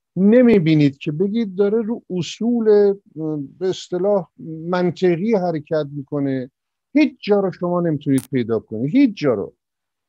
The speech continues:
از وزارت بهداری که وزیرش یک آدم چاپلوس بدبخت بیچاره‌ای که برای اینکه ورش ندارن از اونجا،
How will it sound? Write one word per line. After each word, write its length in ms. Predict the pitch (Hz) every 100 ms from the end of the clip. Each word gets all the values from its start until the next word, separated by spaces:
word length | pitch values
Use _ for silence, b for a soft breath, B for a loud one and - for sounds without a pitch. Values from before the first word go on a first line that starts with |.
| -
از 340 | 190 180 147 - _ _ _ 151
وزارت 540 | 185 160 185 208 208
بهداری 720 | 185 170 165 - 175 165 175
که 140 | - 185
وزیرش 680 | 160 156 135 185 175 156 175
یک 120 | 160 -
آدم 560 | 156 151 165 175 170 147
چاپلوس 1000 | 135 - - 160 156 - 170 214 185 - 170 147 - _ _ _ _ _ 127 139
بدبخت 760 | 175 139 123 131 190 214 101 - -
بیچاره‌ای 1040 | 165 135 160 151 - 156 147 170 196 147
که 300 | - 160 131 _ _ _
برای 140 | 151 160
اینکه 220 | 175 165
ورش 440 | 151 156 151 -
ندارن 400 | 160 147 147 147
از 180 | 143 123
اونجا، 560 | 135 120 147 165 165